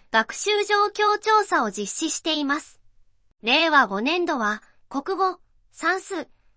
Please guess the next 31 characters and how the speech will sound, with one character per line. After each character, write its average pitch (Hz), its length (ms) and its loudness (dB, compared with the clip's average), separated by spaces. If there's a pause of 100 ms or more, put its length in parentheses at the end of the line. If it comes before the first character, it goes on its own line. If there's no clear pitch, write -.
数 330 300 -2
学、 330 400 0 (320)
質 392 300 -6
問 415 160 2
紙 415 100 -2 (100)
調 359 260 0
査 320 160 -4
に 214 140 -4
加 240 340 0
え 269 60 -2
て、 208 240 -8 (420)
中 381 280 -2
学 403 260 4
校 370 220 0
に 226 180 -4
お 254 140 -2
い 277 100 -2
て 208 300 -2
英 294 80 0
語 330 100 0
の 339 140 0
調 381 260 0
査 320 180 -2
が 202 120 -4
実 190 160 -10
施 - 180 -8
さ 320 160 -2
れ 330 120 0
ま 349 120 -2
し - 140 -8
た。 240 220 -10